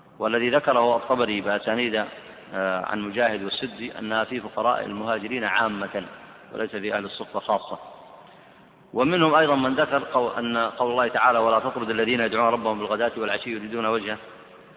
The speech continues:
آه، ذكروا، آه، أنها نزلت في أهل الصفة، والذي ذكره أهل التفسير كابن كثير والطبري أن الآية مكية، فهي ليست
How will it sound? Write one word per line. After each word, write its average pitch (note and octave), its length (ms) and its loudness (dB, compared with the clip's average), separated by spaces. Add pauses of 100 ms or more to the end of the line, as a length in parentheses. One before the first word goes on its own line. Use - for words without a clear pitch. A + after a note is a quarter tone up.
(680)
آه، A2 460 2
ذكروا، B2+ 440 0 (300)
آه، G2 420 -4 (1400)
أنها A#2 220 2
نزلت B2 300 2
في A#2 120 -2
أهل A2+ 100 -2
الصفة، - 260 -10 (640)
والذي A2 220 -2
ذكره A2+ 520 2
أهل A2 80 0
التفسير A2 480 -6
كابن G2+ 240 -8
كثير G#2+ 340 -4 (160)
والطبري A2 540 -4
أن G2+ 200 -6
الآية G2+ 440 0 (260)
مكية، G2+ 500 -6 (1160)
فهي G#2 200 -2
ليست A2+ 300 -2